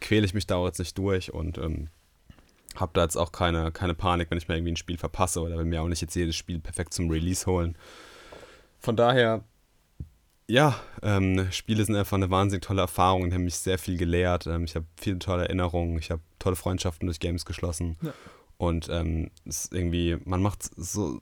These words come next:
Speaker 1: man macht auch mit Freunden irgendwie, irgendwie Spaß, wenn man sich so in, so zusammen in so ein Abenteuer reinstürzt. Und, äh,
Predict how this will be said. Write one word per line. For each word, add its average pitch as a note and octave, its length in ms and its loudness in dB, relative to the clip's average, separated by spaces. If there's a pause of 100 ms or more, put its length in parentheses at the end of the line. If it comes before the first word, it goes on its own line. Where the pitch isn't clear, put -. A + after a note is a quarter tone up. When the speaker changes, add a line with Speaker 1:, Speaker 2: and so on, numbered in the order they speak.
(280)
Speaker 1:
man G1+ 240 -4
macht B2 160 2
auch C3 60 6
mit A2 80 6
Freunden G#2 440 2
irgendwie, E2+ 300 0
irgendwie F2 320 0
Spaß, F2 420 0
wenn F2+ 60 0
man E2+ 140 0
sich D#2+ 100 -2
so E2+ 160 -2
in, E2 120 -2
so E2 140 -4
zusammen F2 380 0
in F2 60 0
so F2 100 -2
ein F2 60 -2
Abenteuer E2+ 420 0
reinstürzt. D#2+ 600 -4
Und, D#2 240 -4
äh, D2 140 -6